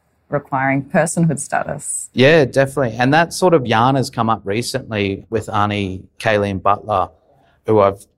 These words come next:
Speaker 2: grown up with and knows me since I was a young fella. And she, she mentioned to me after she's seen some of my research through surveys and that, she's like, "Oh, Clint, we're in treaty negotiations in Queensland. Is there any way we can get some sort of more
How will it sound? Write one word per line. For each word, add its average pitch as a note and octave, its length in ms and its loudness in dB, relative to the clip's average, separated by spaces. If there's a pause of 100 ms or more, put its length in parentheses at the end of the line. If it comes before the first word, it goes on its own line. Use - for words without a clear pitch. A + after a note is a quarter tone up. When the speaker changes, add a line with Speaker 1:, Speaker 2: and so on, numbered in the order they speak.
Speaker 2:
grown G#2+ 220 2
up F#2+ 140 -2
with G#2+ 100 -2
and G2 220 -2
knows F#2+ 260 -2
me F#2 100 -6
since F2+ 300 -8
I G2 80 2
was F#2 120 -2
a F#2 40 -8
young F#2 240 0
fella. F#2 280 -2
And F2 140 -6
she, G#2+ 400 -6
she - 160 -6
mentioned A#2 360 -2
to A2 40 -4
me G2 140 -4
after F#2+ 260 -6
she's F#2 220 -10
seen G2 360 -8 (280)
some G2+ 240 -2
of F#2 60 -2
my F2 100 0
research F#2 480 -2
through F#2 120 -4
surveys F#2+ 480 -2
and F2+ 60 -12
that, F2 120 -12
she's G2+ 180 -8
like, G2 240 -2 (420)
"Oh, A#2+ 140 4
Clint, B2+ 400 -2 (320)
we're A2+ 180 6
in G#2+ 80 2
treaty B2+ 300 0
negotiations G#2+ 720 -2
in F#2 80 -10
Queensland. A2 420 -4
Is F#2+ 100 -6
there G2+ 140 -2
any G#2 140 -4
way G2 180 0
we F#2+ 140 -2
can F2+ 260 -10 (280)
get G#2+ 160 0
some G#2+ 200 -2
sort G#2+ 180 -2
of F#2+ 140 -4
more F#2+ 360 -2